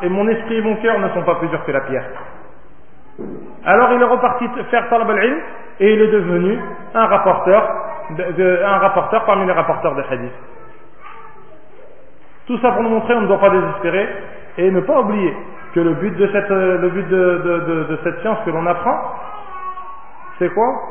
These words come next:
C'est de l'appliquer. Naam. Regarde dans le Coran, والذين آمنوا وعملوا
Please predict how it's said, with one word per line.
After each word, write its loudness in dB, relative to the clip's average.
C'est 2
de 6
l'appliquer. -2
Naam. 2
Regarde 2
dans 4
le 0
Coran, 2
والذين 2
آمنوا 0
وعملوا 0